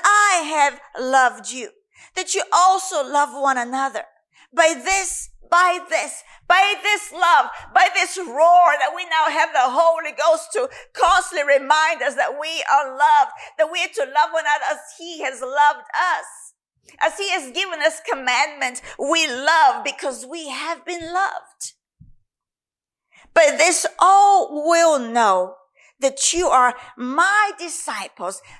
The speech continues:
that you represent me, that you are my disciples, that you have learned of me. And Jesus,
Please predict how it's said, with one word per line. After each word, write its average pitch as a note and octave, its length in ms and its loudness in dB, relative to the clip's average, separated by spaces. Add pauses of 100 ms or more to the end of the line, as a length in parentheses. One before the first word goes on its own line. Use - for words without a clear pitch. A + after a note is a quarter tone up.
that - 260 0
you G#4 280 -2
represent F#4 800 -2
me, A3+ 280 -8 (200)
that - 260 -2
you A4 260 -2
are E4+ 220 0
my G4+ 560 0
disciples, C#4+ 760 -2 (240)
that F4 200 -2
you A4+ 120 -2 (120)
have D#4+ 180 0
learned G#4+ 680 -2
of C4+ 80 -18
me. D#4+ 140 -10
And D4 100 -10
Jesus, F#4 220 -8